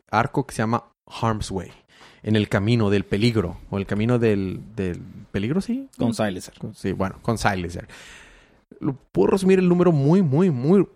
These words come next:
Speaker 1: muy rápido?
Speaker 2: Dímelo.
Speaker 1: Va.
Speaker 2: Échamelo.
Speaker 1: Va.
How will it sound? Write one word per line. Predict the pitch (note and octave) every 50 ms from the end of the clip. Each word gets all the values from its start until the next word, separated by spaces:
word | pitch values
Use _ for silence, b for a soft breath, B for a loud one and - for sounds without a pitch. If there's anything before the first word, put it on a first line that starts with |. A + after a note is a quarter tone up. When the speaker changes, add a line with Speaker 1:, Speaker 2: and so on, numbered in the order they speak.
| _ _
Speaker 1:
muy | - D#3+ F3 F#3+ G#3 F#3
rápido? | - - G#2 G#2 - C#3 F3 A3+ A3 - _ _ _ _ _
Speaker 2:
Dímelo. | - - G3+ F#3+ F3 - - _ _ _ _ _ -
Speaker 1:
Va. | G#2+ G#2+ G2+ F2+ - - - _ -
Speaker 2:
Échamelo. | A#2+ A2+ - A2+ F#2+ E2 - - _ _ _ - A2
Speaker 1:
Va. | G2+ F2+ F#2